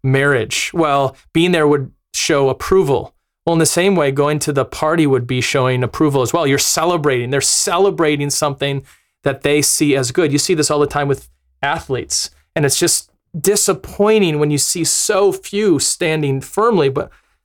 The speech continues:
you know, they're given a particular jersey that is flaunting homosexuality, which the Bible clearly says is an abomination.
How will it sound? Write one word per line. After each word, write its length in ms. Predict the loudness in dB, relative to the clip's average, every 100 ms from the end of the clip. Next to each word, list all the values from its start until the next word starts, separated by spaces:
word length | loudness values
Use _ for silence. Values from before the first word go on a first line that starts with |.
| _ _ -6
you 120 | -2
know, 180 | 2 2
they're 280 | 4 2
given 360 | 2 0 2 2
a 140 | 0
particular 720 | 0 -2 -2 0 2 2 2 2
jersey 760 | 0 0 2 2 2 -2 -6 _ _ _
that 120 | 0 0
is 140 | 0
flaunting 960 | -4 -4 0 0 0 -2 -2 0 -2 -6 _ _ _ -4
homosexuality, 760 | 0 2 0 0 0 2 2 2
which 200 | 0 -2
the 80 | -2
Bible 280 | 0 0 -2
clearly 340 | 2 2 4
says 480 | 2 2 2 2 0
is 160 | 0
an 80 | 0
abomination. 840 | 0 0 0 0 0 -2 -4 -6